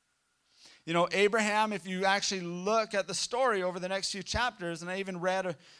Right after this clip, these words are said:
in a bit of what I read, I read 'cause I wanted us to see it just there as well, but what you'll see is that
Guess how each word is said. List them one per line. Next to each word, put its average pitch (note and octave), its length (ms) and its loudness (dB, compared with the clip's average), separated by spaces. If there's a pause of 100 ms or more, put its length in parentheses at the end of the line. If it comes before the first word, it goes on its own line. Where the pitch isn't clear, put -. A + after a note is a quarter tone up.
(240)
in F3+ 120 0
a E3+ 40 0
bit G#3 160 0
of G3+ 60 4
what F#3+ 160 4
I F3+ 100 4
read, F#3+ 400 2
I E3+ 80 0
read F3+ 300 0
'cause - 120 -10
I E3 80 0
wanted E3+ 260 0
us E3 160 -2
to E3 80 -8
see F3+ 240 -4
it E3 100 -6
just D#3+ 240 -8
there E3+ 200 -2
as D#3 160 -6
well, F3+ 200 0
but D3 140 -6
what E3+ 140 0
you'll D#3+ 140 -4
see G#3+ 380 -4
is C#3+ 240 -6
that D#3+ 220 0